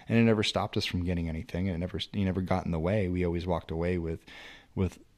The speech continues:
you know, stuff that we were able to really work with and, um, and play with, and just at the end, just use what we absolutely needed. Um,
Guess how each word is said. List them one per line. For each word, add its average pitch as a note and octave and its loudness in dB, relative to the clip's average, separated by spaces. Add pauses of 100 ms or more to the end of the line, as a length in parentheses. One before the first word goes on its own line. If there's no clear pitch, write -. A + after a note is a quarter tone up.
you G2+ 4
know, E2+ 4
stuff - 4
that F2 2
we F#2 2
were F2 2
able E2+ -2
to - -8
really E2 -2
work E2 2
with E2 -2 (180)
and, D#2+ -2 (100)
um, D2 -6 (360)
and F2+ -2
play G#2+ 4
with, F#2 2
and F2 0
just F2 -6
at F#2 -2
the E2 -2
end, A2 0
just - -6 (460)
use F#2 4
what F2+ 0
we F2 0
absolutely E2 0
needed. F2+ 2 (160)
Um, D#2 -2